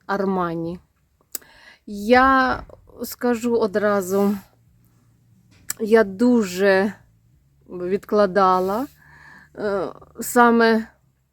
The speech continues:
викопку цього сорту. Відкладала, відкладала. Чогось я, е, цього куща <laughs> боюся, друзі. Він вроді й не сильно великий, але й не маленький.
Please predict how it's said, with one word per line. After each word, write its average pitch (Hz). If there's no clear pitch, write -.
викопку 220
цього 196
сорту. 202
Відкладала, 202
відкладала. 208
Чогось 233
я, 220
е, 190
цього 214
куща 294
<laughs> -
боюся, 247
друзі. 190
Він 214
вроді 240
й 277
не 285
сильно 294
великий, 277
але 214
й -
не 220
маленький. 185